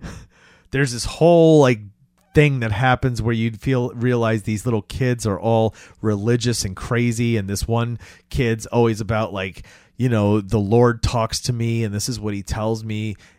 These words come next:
And you can tell Malachi's like, "You know, I'm getting tired of your shit, dude, <laughs> 'cause I feel like you're full of crap." And, um, we end up seeing that go down. Like,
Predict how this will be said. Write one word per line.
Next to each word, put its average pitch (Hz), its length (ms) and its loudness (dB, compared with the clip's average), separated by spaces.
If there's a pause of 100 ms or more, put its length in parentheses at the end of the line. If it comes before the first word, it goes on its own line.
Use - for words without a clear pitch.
(100)
And 123 180 -6
you 123 80 -8
can 120 140 -14
tell 147 240 -2
Malachi's 131 640 0
like, 101 200 -6
"You 117 80 -4
know, 110 140 0
I'm 107 120 -2
getting 107 200 -6
tired 101 320 -4
of 92 60 0
your 82 120 -2
shit, - 320 -4
dude, 90 180 -6 (320)
<laughs> - 280 -20
'cause 123 180 -2
I 101 100 -2
feel 117 200 -2
like 107 160 -2
you're 95 100 -4
full 101 220 -4
of 82 80 -6
crap." 104 480 -4 (800)
And, 147 520 0
um, 135 540 0 (520)
we 135 180 0
end 147 180 2
up 139 200 -2
seeing 131 300 -2
that 117 200 -4
go 110 140 0
down. 107 440 -4
Like, 87 280 -12